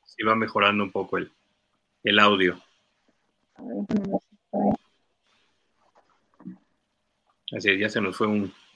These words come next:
Speaker 1: un momento, Gaby. Ya estaremos, este, retomando la, la entrevista. Ahí está ya.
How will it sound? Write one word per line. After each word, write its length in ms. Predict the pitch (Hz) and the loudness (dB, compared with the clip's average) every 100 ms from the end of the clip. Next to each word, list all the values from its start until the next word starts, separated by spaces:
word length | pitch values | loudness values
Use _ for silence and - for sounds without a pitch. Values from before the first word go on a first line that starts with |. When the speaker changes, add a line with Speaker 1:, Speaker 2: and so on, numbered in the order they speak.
| - | -4
Speaker 1:
un 120 | 123 | 4
momento, 440 | 123 110 117 110 101 | 6 8 6 6 6
Gaby. 360 | 117 123 139 - - _ _ _ _ _ _ _ - | 8 8 4 -2 -20 _ _ _ _ _ _ _ 2
Ya 120 | 107 | 2
estaremos, 460 | 104 101 101 98 - | 4 4 4 4 0
este, 280 | 90 - - | 0 -2 -2
retomando 720 | 101 107 107 113 117 117 113 | 4 4 4 6 8 8 8
la, 260 | 98 90 - _ _ _ _ _ | 8 6 0 _ _ _ _ _
la 180 | 107 107 | 6 8
entrevista. 840 | 104 110 113 147 143 147 143 160 - - _ _ _ _ _ _ _ - - _ | 8 8 10 10 8 6 4 2 -8 -20 _ _ _ _ _ _ _ -20 -20 _
Ahí 200 | 104 104 | 4 4
está 180 | 98 92 | 4 2
ya. 140 | 90 | 0